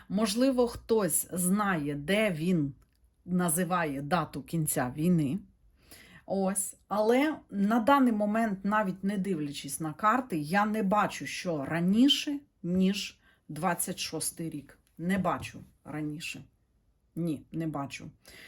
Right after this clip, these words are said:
Можуть бути перемир'я, може бути договорняк, заморозка, що завгодно, але це не кінець.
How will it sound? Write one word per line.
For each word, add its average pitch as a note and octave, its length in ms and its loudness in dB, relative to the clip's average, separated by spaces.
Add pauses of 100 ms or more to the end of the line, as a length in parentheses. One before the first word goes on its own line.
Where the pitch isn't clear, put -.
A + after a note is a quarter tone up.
(200)
Можуть A3+ 460 4
бути G3 300 -2
перемир'я, E3 640 0
може F#3 300 0
бути F#3+ 300 -4
договорняк, F#3 840 -2
заморозка, E3+ 800 2
що F#3+ 220 -4
завгодно, F3 640 0
але E3+ 240 -2
це F#3 240 0
не E3+ 200 4
кінець. E3+ 680 0